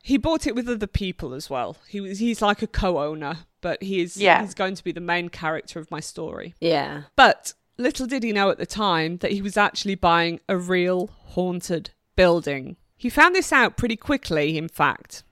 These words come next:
Speaker 1: The first day he was walking around his new property,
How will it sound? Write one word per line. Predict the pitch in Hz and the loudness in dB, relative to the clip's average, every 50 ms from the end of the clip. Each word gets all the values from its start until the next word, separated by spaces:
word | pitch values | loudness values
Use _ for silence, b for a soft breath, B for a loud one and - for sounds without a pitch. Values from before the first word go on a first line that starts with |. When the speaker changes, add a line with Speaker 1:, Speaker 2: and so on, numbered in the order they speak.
| _ _ | _ _
Speaker 1:
The | - 220 | -12 -12
first | - - 277 262 247 - - - | -2 2 4 4 4 2 0 2
day | 277 254 233 220 208 208 208 | 4 6 6 6 4 2 0
he | 190 - - 220 | -4 -4 -4 -4
was | 202 208 - - | -4 -4 -4 0
walking | 196 196 190 - - 196 185 | 0 0 0 0 -4 -6 -6
around | 180 175 214 233 220 190 165 156 160 175 175 - - | -4 0 4 4 4 4 2 0 -2 -6 -8 -10 -10
his | 220 208 208 196 175 175 | -6 -4 -4 -4 -4 -4
new | 190 202 208 196 | -2 -2 -2 -2
property, | - - 214 208 - - - - 139 120 147 165 - | 0 0 -2 -2 -2 -8 -8 -6 -4 -4 -4 -4 -6